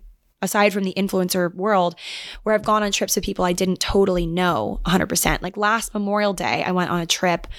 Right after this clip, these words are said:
with my friend Adam and his school friends. So I didn't really know them. I was actually, yeah, it was, like, a twenty person trip. I think I only knew closely two people, including Adam. And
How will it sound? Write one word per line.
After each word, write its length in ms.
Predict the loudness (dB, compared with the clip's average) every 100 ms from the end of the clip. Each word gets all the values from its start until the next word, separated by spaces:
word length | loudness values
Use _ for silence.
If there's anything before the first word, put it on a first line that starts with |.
| -16 -20 -20 -6
with 120 | -2 2
my 100 | 2
friend 180 | 0 0
Adam 560 | 0 0 0 -2 -6 -8 _ _ _ -8 -2
and 100 | -2
his 320 | 0 0 2
school 300 | 0 0 0
friends. 360 | 0 -4 -4 -2
So 80 | 2
I 40 |
didn't 120 | 2
really 160 | 0 -4
know 280 | -2 0 0
them. 400 | 0 -2 -6 -6 _
I 140 | -2 0
was 100 | 0
actually, 540 | -2 -2 0 0 -2 _ _ _ _ _ _ 0
yeah, 200 | 2 2
it 40 |
was, 100 | 0
like, 120 | -2
a 80 | -4 _
twenty 340 | -6 -2 0 2
person 360 | 2 0 -2
trip. 340 | -2 2 0 0
I 60 | -4
think 200 | -2 0
I 80 | 0
only 280 | 2 0
knew 460 | 0 2 2 2 -2
closely 640 | -6 0 2 2 0 -2 -2
two 320 | 0 0 0
people, 440 | -2 -2 2 2
including 460 | 2 -2 0 0 2
Adam. 400 | 0 0 -2 -4 -8 -18 -20 -20 -20 -20 _
And 580 | 0 2 2 0 -2 -4